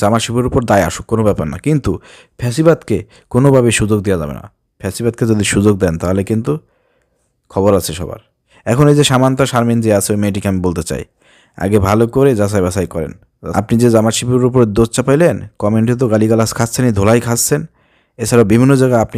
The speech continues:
কিন্তু অপমানের শিকার হবেন। অতএব জামাত শিবিরের বিরুদ্ধে কথা বলার আগে আপনাকে ভালো করে জাস্টিফাই করতে হবে, যাচাই বাছাই করতে হবে। এখানে জামাত শিবির হামলা করে নাই, স্পষ্ট কথা, তারা বার্তা দিয়েছে। এরপর আপনি জামাত শিবিরকে কি বলছেন? পতিত ফ্যাসিবাদের দোসর বলছেন। সাবধান হয়ে যান, আপনি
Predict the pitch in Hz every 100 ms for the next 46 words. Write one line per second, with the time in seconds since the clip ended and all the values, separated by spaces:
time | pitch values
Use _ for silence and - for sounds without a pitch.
0 | 107 113 113 104 110 101 98 - 92 87
1 | 85 - - _ _ _ - 101 127 135
2 | 90 - 92 104 101 117 117 110 110 107
3 | 98 107 113 110 110 131 156 _ _ _
4 | - - 107 101 95 110 113 110 101 -
5 | 107 110 110 - 107 90 92 98 98 101
6 | 98 90 78 78 69 - _ _ _ 101
7 | 117 113 110 - 113 107 110 107 101 85
8 | 76 95 - 117 - 95 95 80 98 98
9 | 110 - 120 104 - - 107 120 113 101
10 | 127 110 95 - 107 107 - 143 _ _
11 | _ - 113 104 - 80 - _ 127 123
12 | 123 127 120 110 120 117 107 107 104 113
13 | 92 71 - 101 - _ _ _ - 107
14 | 113 113 107 95 80 67 85